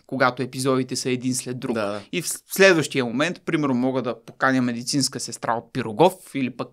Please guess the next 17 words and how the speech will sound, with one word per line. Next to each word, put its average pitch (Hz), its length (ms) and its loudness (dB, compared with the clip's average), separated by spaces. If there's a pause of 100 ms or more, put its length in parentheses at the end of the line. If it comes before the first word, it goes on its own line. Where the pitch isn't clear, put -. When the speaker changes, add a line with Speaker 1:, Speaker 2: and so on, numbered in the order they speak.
Speaker 1:
кечист - 520 2
или 185 160 0
нещо 160 300 -2
такова. 170 440 -2
Ще - 140 -14
си - 140 -6
преценя. 170 440 0 (840)
Та 180 80 8
не 196 60 6
искам 226 300 6
веднага 143 360 8
да 131 100 4
го 135 80 2
викам, 135 460 4 (380)
а, 120 300 4
Вирго. 120 440 0 (280)
Добре, 180 360 6